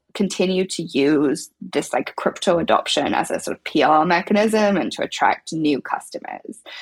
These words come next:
Um, where I think it becomes much more interesting is, like, where we can actually gain, like, real efficiency because the payment methods that we have today aren't effective, they're too expensive, they're too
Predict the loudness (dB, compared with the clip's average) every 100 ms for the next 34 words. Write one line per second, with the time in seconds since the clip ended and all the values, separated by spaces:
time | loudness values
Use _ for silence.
0 | -18 -4 -2 -2 -6 0 4 4 4 0
1 | -2 -2 -2 -4 -4 -4 -4 -6 -4 -2
2 | 0 -2 -4 -6 -6 -4 -4 -4 -6 -4
3 | -6 -6 _ 0 4 4 2 0 -4 -4
4 | -6 -4 -4 -2 -4 -4 0 0 0 -2
5 | -2 0 0 -2 -2 -4 -2 -2 -2 -2
6 | -2 -2 -4 -2 -2 -2 -6 -4 -4 -2
7 | -4 -6 -4 -2 0 0 0 0 -2 -2
8 | -2 0 0 -2 -4 -2 0 0 2 2
9 | 2 -2 -4 -2 -2 -2 -4 0 2 0
10 | -2 2 2 0 0 -2 -2 -4 0 0